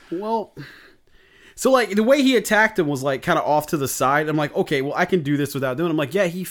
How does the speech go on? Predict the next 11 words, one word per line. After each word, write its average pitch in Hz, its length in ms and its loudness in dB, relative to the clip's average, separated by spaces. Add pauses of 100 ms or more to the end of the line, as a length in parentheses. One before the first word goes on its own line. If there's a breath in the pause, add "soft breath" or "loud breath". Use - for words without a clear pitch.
(120)
he, 185 220 -6
he, 185 160 -10 (180)
he 180 100 -8
does 196 140 -4
his 196 120 -8
breath 220 240 -8
attack. 76 400 -12 (880 soft breath)
I 175 100 0
take 220 280 -2
the 214 140 -8
average. 175 640 -2